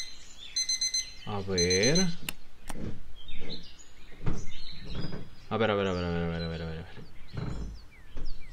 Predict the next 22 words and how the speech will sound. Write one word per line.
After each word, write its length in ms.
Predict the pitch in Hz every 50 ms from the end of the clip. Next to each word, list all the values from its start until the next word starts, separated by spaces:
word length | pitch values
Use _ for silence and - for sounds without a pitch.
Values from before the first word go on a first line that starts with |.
| - - - - - - - - - - - - - - - - - - - - - - - - - - -
No, 60 | -
hombre, 140 | - 131 123
demasiada 360 | 127 123 123 - - 160 147
rutina 340 | - - - - 160 143 113
para 140 | - 220 220
mí, 140 | 226 117 214
güey. 180 | 196 - 95 - - - - - - - - - - - - - - - - - - - -
Un 80 | - -
cafecito, 440 | - 107 - - - 127 113 - 101
a 20 |
ver, 120 | 101 104
a 40 | 104
ver, 160 | 101 101 104
a 40 | 104
ver. 140 | 104 101 104 117 - - - - - - - - - - - - - - - - - - - - - - - - - - - - - - - - - - - - - - - - -
A 20 | 104
ver, 100 | 107 107
me 60 | 110
sigo 160 | - 139 131
haciendo 240 | 120 117 135 127 120
mi 80 | 117 104
cafecito. 500 | 104 92 - - - 143 139 - 165